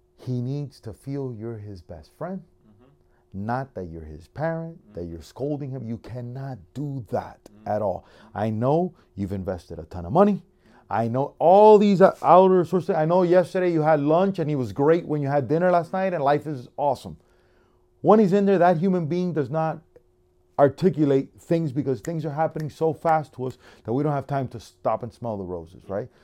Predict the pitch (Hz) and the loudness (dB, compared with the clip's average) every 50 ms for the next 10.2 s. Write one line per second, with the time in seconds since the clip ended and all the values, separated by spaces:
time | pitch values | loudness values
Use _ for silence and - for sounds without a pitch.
0 | _ _ _ - - 135 123 120 107 104 113 165 170 156 - - 139 123 143 143 | _ _ _ -8 -6 -4 -4 -4 -6 -4 0 0 0 0 -2 -6 -8 -6 -4 -4
1 | 135 117 110 92 - - - 147 139 135 135 - _ _ _ _ _ _ _ _ | -4 -4 -6 -6 -8 -6 0 0 0 0 0 -4 _ _ _ _ _ _ _ _
2 | _ _ - 123 120 95 80 71 - _ _ _ _ _ _ _ _ _ _ _ | _ _ -8 -6 -6 -6 -6 -10 -16 _ _ _ _ _ _ _ _ _ _ _
3 | - 131 127 - - 139 131 123 117 - - 90 69 64 60 - _ _ _ _ | -2 -2 -2 -2 -4 -4 -2 -2 -4 -4 -8 -12 -14 -14 -16 -20 _ _ _ _
4 | _ _ _ _ - 120 131 123 - 98 85 - - 78 87 - _ _ _ - | _ _ _ _ -8 -6 -6 -6 -6 -8 -10 -10 -14 -20 -20 -20 _ _ _ -20
5 | - - - - 156 139 - 101 - - _ _ _ _ _ - 127 131 135 135 | -20 -12 -6 -6 -6 -6 -6 -10 -16 -20 _ _ _ _ _ -8 -6 -6 -6 -6
6 | 131 - - 151 160 165 165 156 151 139 113 98 117 120 127 110 107 101 120 127 | -8 -8 -6 -4 -4 -4 -4 -4 -4 -6 -4 -2 -2 -2 -2 -2 -6 -8 -8 -6
7 | 135 120 110 98 - - - 127 123 131 131 _ _ _ _ - 127 123 117 - | -6 -6 -6 -8 -10 -10 -6 -4 -4 -4 -6 _ _ _ _ -20 -14 -12 -12 -12
8 | - - - 113 110 120 131 117 101 95 98 98 _ _ _ _ _ _ _ _ | -12 -14 -14 -12 -10 -8 -6 -6 -6 -6 -8 -10 _ _ _ _ _ _ _ _
9 | _ _ _ _ - - - 127 120 113 - - 113 107 - - - 98 92 82 | _ _ _ _ -20 -14 -10 -8 -8 -8 -6 -8 -8 -10 -10 -12 -20 -20 -20 -20
10 | - - - - | -20 -20 -20 -20